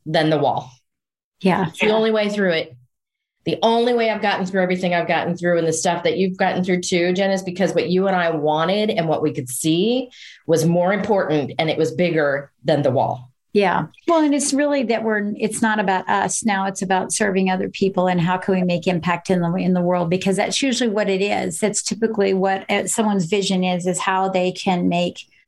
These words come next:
Speaker 2: you know, a difference, leave their mark in the world. So let's talk a little bit about, thank you for sharing that. Let's talk a little bit about your wall,
Speaker 1: Mm.
Speaker 2: the wall that you've experienced, because this podcast is success to significance,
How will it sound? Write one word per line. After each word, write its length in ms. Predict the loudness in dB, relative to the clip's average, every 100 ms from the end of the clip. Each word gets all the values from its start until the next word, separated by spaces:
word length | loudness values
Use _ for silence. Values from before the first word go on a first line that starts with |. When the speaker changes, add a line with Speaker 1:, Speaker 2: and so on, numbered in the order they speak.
| 0
Speaker 2:
you 80 |
know, 100 | 2
a 80 | 2
difference, 580 | 2 0 0 -2 0 0
leave 220 | 0 0
their 120 | 0
mark 420 | 0 0 -2 -4 -4
in 160 | 0
the 80 | 2
world. 340 | 2 0 -2
So 320 | -2 -2 -2 -4 _ _ _ 0
let's 240 | 0 0
talk 240 | 0 0
a 40 | 0
little 280 | 0 0 0
bit 220 | 0 -2
about, 420 | 0 0 0 -2
thank 180 | -2 0
you 80 | -2
for 160 | -2
sharing 300 | -2 0 0
that. 240 | 0 0 0
Let's 260 | 0 -2
talk 280 | -2 -2 0
a 40 |
little 340 | 0 2 0 0
bit 200 | 0 0
about 540 | 0 0 0 -2 -4 -12 -4
your 440 | 0 2 2 2
wall, 540 | 2 2 2 0 -2 -4 _ _ _ -2
Speaker 1:
Mm. 320 | 0 0 -4 -10 _
Speaker 2:
the 80 | 2
wall 280 | 2 2 2
that 160 | 2
you've 300 | 2 0 0
experienced, 640 | -2 -4 -2 0 0 -2 -2
because 320 | 0 2 0
this 180 | 0 -2
podcast 560 | -2 -2 -2 -2 -2 -2
is 400 | 0 0 -2 -2
success 580 | -4 -2 -2 0 -2 -4
to 180 | -2 0
significance, 640 | 0 0 0 0 0 -2